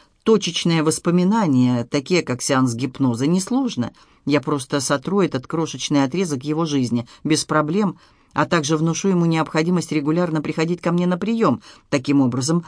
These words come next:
я буду иметь возможность контролировать избирательный регресс его памяти». «Внушённая амнезия в принципе обратима?»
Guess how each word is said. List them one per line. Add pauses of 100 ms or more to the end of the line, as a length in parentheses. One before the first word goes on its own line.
(160)
я
буду
иметь
возможность
контролировать
избирательный
регресс
его
памяти». (760)
«Внушённая
амнезия
в
принципе
обратима?»